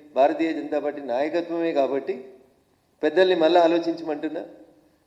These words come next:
వాళ్ళంతా మా ఐడియాలజీకి వెళ్ళి పోయిన వాళ్ళే, ఎన్ఎం శ్రీనివాసరెడ్డి లాంటి వాళ్ళు. మా ద్వారానే by elections లోపల మొదటిసారి ఎమ్మెల్యే గెలిచిర్రు ఎన్ఎం శ్రీనివాసరెడ్డి గారు.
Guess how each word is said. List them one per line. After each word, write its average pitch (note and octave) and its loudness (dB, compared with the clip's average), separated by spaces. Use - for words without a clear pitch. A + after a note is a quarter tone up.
వాళ్ళంతా D3+ 0
మా D#3 4
ఐడియాలజీకి F#3 4
వెళ్ళి E3+ 0
పోయిన D#3+ 0
వాళ్ళే, E3 2
ఎన్ఎం D#3 -4
శ్రీనివాసరెడ్డి D3 -6
లాంటి C#3+ -4
వాళ్ళు. D#3 -12
మా C#3+ 6
ద్వారానే F3+ 6
by G3+ 6
elections E3+ 0
లోపల E3+ -2
మొదటిసారి D#3+ 0
ఎమ్మెల్యే D#3 0
గెలిచిర్రు D3+ -4
ఎన్ఎం C#3 -6
శ్రీనివాసరెడ్డి C3+ -8
గారు. C#3+ -6